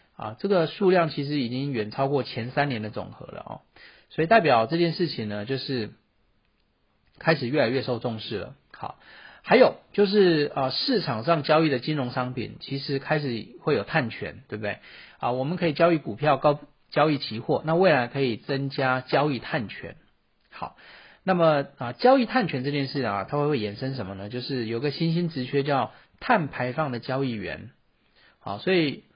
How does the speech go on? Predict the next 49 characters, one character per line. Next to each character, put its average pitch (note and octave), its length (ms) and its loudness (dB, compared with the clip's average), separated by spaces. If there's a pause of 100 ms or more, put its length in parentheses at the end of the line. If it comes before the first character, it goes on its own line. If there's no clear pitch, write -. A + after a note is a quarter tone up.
(120)
啊， B2 200 -2
像 F#3+ 280 0
这 A3 80 2
样 F#3+ 160 4
子 C#3 80 0
的 B2 100 2
金 E3 220 0
融 C#3 180 0
市 C#3+ 240 -2
场 G2+ 280 -10
的 G#2+ 100 -8
商 E3+ 240 0
品 C3 140 -6
也 G2+ 120 -10
会 A#2+ 120 -6
出 A2+ 160 -10
现。 A2+ 220 -8 (460)
所 G#3 140 4
以 G#3+ 60 6
长 A3 180 0
期 G#3+ 140 2
看 A#3 180 4
来， B2+ 180 4
近 G3 220 0
零 C#3 180 0
碳 D#3+ 240 2
排 G#2+ 240 -4
它 C#3+ 220 -2
会 D3+ 160 2
开 C#3+ 220 -2
始 A2 120 -8
推 C3+ 240 -4
动 C3 280 -2
绿 C#3+ 160 -2
色 C3 260 -2
工 C3 260 -6
作， B2+ 440 -4
啊， G2 180 -14
就 B2+ 160 -4
慢 C3+ 180 -2
慢 A#2 220 -4
的 G2+ 240 -8
持 - 200 -10
续 C3 120 -4
成 A2+ 240 -8
长。 G#2 160 -6 (680)
啊， - 220 -10 (440)
像， D3+ 540 0
啊， A2+ 540 -6